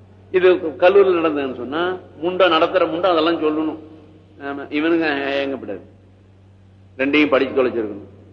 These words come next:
அப்பதான் பையனுக்கு விளங்கும். பாத்தியாப்பா, ஒரு கவிஞர் ஒரே செய்தியை சொல்லுகின்ற பொழுது அந்த இடத்துல இப்படி சொன்னார், இங்க எப்படி சொல்லுகிறார், அங்க சொல்லுவதை விரிவாக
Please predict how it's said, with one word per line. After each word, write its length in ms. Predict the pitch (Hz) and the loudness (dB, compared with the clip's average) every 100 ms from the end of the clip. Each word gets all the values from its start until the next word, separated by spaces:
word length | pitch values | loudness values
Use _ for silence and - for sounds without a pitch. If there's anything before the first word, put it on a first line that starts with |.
| - - - - - - - - - - - | -20 -20 -20 -20 -20 -20 -20 -20 -20 -20 -12
அப்பதான் 340 | 120 180 220 | -2 0 0
பையனுக்கு 340 | 165 156 151 107 | 0 -2 -2 -4
விளங்கும். 300 | 98 95 - - - - - - 123 | -10 -16 -20 -20 -20 -20 -20 -12 -4
பாத்தியாப்பா, 360 | 120 127 147 170 | 2 4 4 4
ஒரு 80 | 143 127 | 4 4
கவிஞர் 400 | 135 143 165 185 127 | 2 4 4 4 2
ஒரே 160 | 143 175 | 6 6
செய்தியை 360 | 175 156 139 135 | 6 2 0 -2
சொல்லுகின்ற 400 | - 123 131 120 | -2 -4 -4 -6
பொழுது 340 | 104 104 104 160 185 - _ - _ _ _ _ _ - | -8 -10 -8 -8 -10 -20 _ -20 _ _ _ _ _ -2
அந்த 200 | 151 175 | 2 4
இடத்துல 280 | 190 185 185 | 4 4 -2
இப்படி 180 | 160 151 | -4 -6
சொன்னார், 460 | 131 117 117 160 196 - - | -10 -10 -4 -4 -4 -8 -18
இங்க 160 | 143 160 | -10 -2
எப்படி 240 | 147 135 110 | -2 -2 -10
சொல்லுகிறார், 480 | 113 104 98 104 92 - - - - - - - - - | -12 -12 -8 -8 -8 -14 -20 -20 -18 -18 -18 -20 -14 0
அங்க 220 | 165 180 170 | 2 4 2
சொல்லுவதை 460 | 165 170 170 156 135 107 - - | 2 2 2 2 0 -4 -14 -6
விரிவாக 520 | 139 160 175 180 165 | -2 0 4 4 4